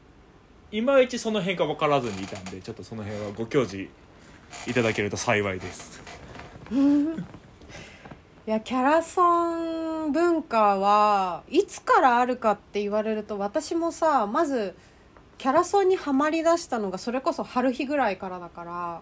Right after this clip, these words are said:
Speaker 1: うん。
Speaker 2: でもある種キャラソンの歴史において、鈴宮春日は絶対エポックメイキングであることに間違いはなくて。
Speaker 1: やっぱそうですよね。
Speaker 2: そうそう、あれはやっぱ一大ムーブメントとして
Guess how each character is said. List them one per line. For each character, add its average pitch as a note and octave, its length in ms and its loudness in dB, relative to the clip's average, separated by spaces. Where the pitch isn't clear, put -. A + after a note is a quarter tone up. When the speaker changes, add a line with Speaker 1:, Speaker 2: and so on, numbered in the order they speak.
Speaker 1:
う B2+ 40 -12
ん。 A2 180 -8
Speaker 2:
で D4+ 80 0
も A#3+ 160 0
あ D#4+ 60 4
る A#4+ 200 6
種 A#3 140 -4
キ - 80 -6
ャ C4+ 80 4
ラ E4+ 120 2
ソ F#4 420 2
ン C#4 120 -6
の D4+ 140 -2
歴 C4+ 200 -2
史 - 160 -8
に D4+ 120 -4
お D#4+ 100 -4
い A#3 80 -4
て、 G3+ 500 -2
鈴 B3+ 280 -2
宮 F4 240 2
春 F4 240 -2
日 G#3 40 -6
は G3+ 120 -2
絶 G3+ 200 -4
対 B3 240 -2
エ G#3+ 60 -6
ポ C4 120 2
ッ C4+ 80 -4
ク C#4 120 -4
メ C#4 160 0
イ C4 60 -4
キ A3 120 -6
ン G3 80 -2
グ F#3+ 80 -2
で F#3 60 -4
あ G3 80 0
る G3+ 80 -2
こ G3 100 -8
と F#3 120 -8
に E3+ 100 -10
間 F3+ 80 -8
違 A3 320 -2
い - 20 -2
は F#3 100 -4
な F3+ 120 -12
く - 100 -18
て。 E3+ 380 -10
Speaker 1:
や B2+ 140 -2
っ - 20 -10
ぱ A#2+ 100 -4
そ A#2+ 200 -6
う - 20 -4
で F2 80 -10
す - 120 -18
よ - 100 -18
ね。 F#2 180 -20
Speaker 2:
そ - 220 -2
う - 20 2
そ A#3 140 -2
う、 - 20 0
あ B3 120 0
れ F4+ 140 4
は F#4 80 4
や F4+ 80 6
っ F4+ 100 -4
ぱ G#3 120 2
一 A3 260 -2
大 B3+ 240 4
ム C4+ 160 2
ー - 20 0
ブ G#3 120 -2
メ F#3+ 140 -4
ン F3+ 60 -10
ト F3+ 100 -14
と F#3 120 -12
し F3+ 100 -14
て F3+ 240 -14